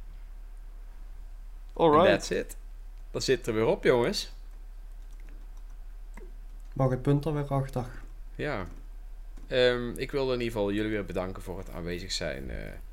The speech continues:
Speaker 2: bij deze oh zo leuke podcast. En ook de luisteraars bedanken voor het meeluisteren. En over een goede twee weken zijn wij weer bij jullie terug.
Speaker 1: Met vers nieuws.
Speaker 2: Met vers nieuws.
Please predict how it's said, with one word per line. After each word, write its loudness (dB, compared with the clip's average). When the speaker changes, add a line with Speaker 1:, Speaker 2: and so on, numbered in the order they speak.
Speaker 2:
bij -4
deze -6
oh -6
zo -2
leuke -2
podcast. 2
En 6
ook 4
de 4
luisteraars 6
bedanken 0
voor -4
het -4
meeluisteren. 4
En -4
over -4
een -2
goede -2
twee 0
weken 0
zijn -2
wij 0
weer 0
bij -2
jullie -2
terug. -6
Speaker 1:
Met -4
vers -2
nieuws. -4
Speaker 2:
Met -10
vers -6
nieuws. -6